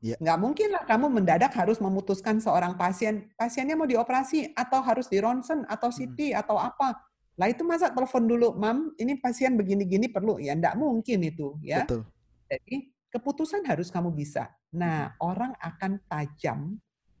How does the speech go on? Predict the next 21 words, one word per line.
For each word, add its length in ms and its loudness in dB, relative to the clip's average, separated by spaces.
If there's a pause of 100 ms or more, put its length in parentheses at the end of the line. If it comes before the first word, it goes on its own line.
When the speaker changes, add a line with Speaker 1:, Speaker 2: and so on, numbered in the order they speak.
Speaker 2:
membuat 520 -2
satu 520 -8
keputusan 800 -8 (320)
kalau 240 -4
dia 240 -2
sering 320 -2
ditempa. 640 -4 (320)
Speaker 1:
Mm-mm. 160 -10
Speaker 2:
Kamu 160 -2
tahu 200 0 (120)
pisau, 280 -6 (520)
pisau 240 4
Speaker 1:
Iya. 80 0
Speaker 2:
jadi 160 2
tajam 280 0 (120)
kalau, 320 0 (400)
Speaker 1:
Diasah. 240 6
Speaker 2:
kalau 160 4
dia 80 2
sering 240 0
diasah. 580 -8